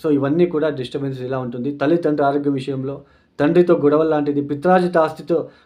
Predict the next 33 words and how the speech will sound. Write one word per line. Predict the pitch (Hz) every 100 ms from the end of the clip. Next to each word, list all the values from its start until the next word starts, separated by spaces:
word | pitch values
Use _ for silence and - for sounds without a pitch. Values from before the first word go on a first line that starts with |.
| -
ఆస్తి | 143 165 175
విషయంలో | 160 165 160
గొడవలు | 139 131 143 151
లాంటిది | 143 139 135
కూడా | 120 135 196 220 _ _ _
ఎక్కువ | 123 120 156
సూచనలు | 143 143 139 139
ఉంటాయి. | 135 131 127
కాబట్టి | 127 127 139
తస్మాత్ | 135 131 147 143
జాగ్రత్త. | 139 135 135 123 156 165 - _ _ -
So | 127 117
మిథున | 117 123 175
రాశి | 196 185 180
వాళ్ళు | 175 165
తప్పనిసరిగా | 143 165 160 151 147 151
గురువారం, | 147 131 135 165 165 165
బుధవారం | 143 135 143 151 147
కూడా | 143 135 143 160 - _ _ _ 117
"ఓం | 143 180 180 143
గం | 147 151 139
గణపతయే | 143 147 143 143 151
నమః, | 143 139 147 131 113
ఓం | 151 180 151
గం | 147 156 139
గణపతయే | 143 143 139 139 151
నమః" | 143 135 147
ఒక | 131 123
వెయ్యి | 131 139
సార్లు | 143 156 147
చదువుకోండి | 139 143 135
ఎర్లీ | 120 127
మార్నింగ్. | 131 131 123 113